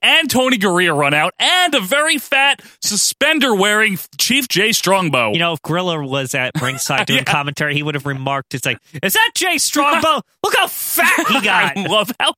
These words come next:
Speaker 1: Gorilla always made fun of those retired guys for
Speaker 2: Yeah.
Speaker 1: their weight. It's so
Speaker 2: Yeah.
Speaker 1: funny.
Speaker 2: 'Cause he's fat, too.
Speaker 1: Yeah, he
Speaker 2: So
Speaker 1: could.
Speaker 2: that's why it's hilarious.
Speaker 1: Yeah.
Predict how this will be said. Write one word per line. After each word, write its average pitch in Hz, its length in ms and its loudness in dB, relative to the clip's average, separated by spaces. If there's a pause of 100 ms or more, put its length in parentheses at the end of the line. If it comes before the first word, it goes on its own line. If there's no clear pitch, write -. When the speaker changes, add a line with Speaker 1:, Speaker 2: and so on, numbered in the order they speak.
(120)
Speaker 1:
Gorilla 170 460 0 (260)
always 165 420 0
made 156 160 0
fun 131 240 0
of 117 120 -4
those 120 220 0
retired 120 420 -2
guys 123 240 2
for 127 100 -2
Speaker 2:
Yeah. - 140 2
Speaker 1:
their 104 100 0
weight. 107 300 0
It's 143 160 -8
so 151 120 0
Speaker 2:
Yeah. 117 120 -2
Speaker 1:
funny. 104 260 -4 (120)
Speaker 2:
'Cause 170 180 -2
he's 185 320 -2
fat, 175 340 -2
too. 185 240 -2
Speaker 1:
Yeah, 180 200 2
he 151 80 0
Speaker 2:
So 139 120 0
Speaker 1:
could. 233 160 2
Speaker 2:
that's 123 140 0
why 139 160 0
it's 135 160 -6
hilarious. 135 420 -2
Speaker 1:
Yeah. 117 220 2